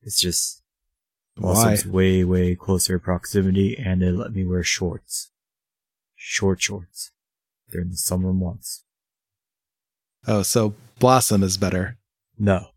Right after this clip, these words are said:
Speaker 1: Blossom is still terrible, except for those two factors.
Speaker 2: Those two factors sound like everything. What else do you want?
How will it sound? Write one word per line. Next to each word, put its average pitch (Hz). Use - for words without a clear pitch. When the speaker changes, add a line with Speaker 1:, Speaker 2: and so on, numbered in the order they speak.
Speaker 1:
Blossom 113
is 98
still 107
terrible, 85
except -
for 92
those 92
two 90
factors. -
Speaker 2:
Those 139
two 151
factors 139
sound 127
like 117
everything. 110
What 110
else 117
do 120
you 113
want? 113